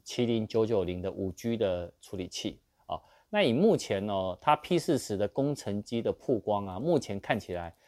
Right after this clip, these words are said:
我觉得大概有七分像了哈。哪些呢？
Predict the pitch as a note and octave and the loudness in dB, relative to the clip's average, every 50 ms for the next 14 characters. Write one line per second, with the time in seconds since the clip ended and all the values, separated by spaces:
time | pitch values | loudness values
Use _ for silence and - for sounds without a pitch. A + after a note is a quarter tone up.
0 | _ _ _ _ _ _ _ _ _ _ _ _ _ - G#2+ G#2+ A2 A#2+ A#2 A#2 | _ _ _ _ _ _ _ _ _ _ _ _ _ -4 -2 2 4 6 8 8
1 | A#2 A#2+ A#2 C#3 C3 B2 C3 B2 A#2+ A#2 A2 G#2 G2+ G2 G2 G2 - - - - | 8 6 6 4 4 6 6 6 6 6 6 6 6 6 4 2 0 -2 -6 -14
2 | _ _ _ - G2 F2+ F2 - - - - B2+ A#2 B2 A#2+ A#2 A#2 - A#2+ F#2 | _ _ _ -8 -8 -6 -4 -4 -2 0 2 2 4 2 2 2 0 -2 -4 -4
3 | E2+ E2 - F#2 E2+ - _ - G#2 G#2+ - D#3+ D#3+ D#3 C#3 B2+ B2 | -4 -8 -12 -12 -14 -12 _ -4 -4 2 4 6 6 6 4 2 0